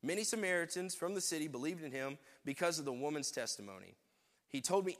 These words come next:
everything I have done." So when the Samaritans came to him, they asked him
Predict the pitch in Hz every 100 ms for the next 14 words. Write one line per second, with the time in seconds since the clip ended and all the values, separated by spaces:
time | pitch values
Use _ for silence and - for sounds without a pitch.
0 | - 185 185 175 165 147 127 117 98 95
1 | 92 90 _ _ _ _ _ _ _ -
2 | - 165 156 135 143 170 185 170 147 170
3 | 170 135 120 104 104 - - - - 135
4 | 143 139 143 - 165 160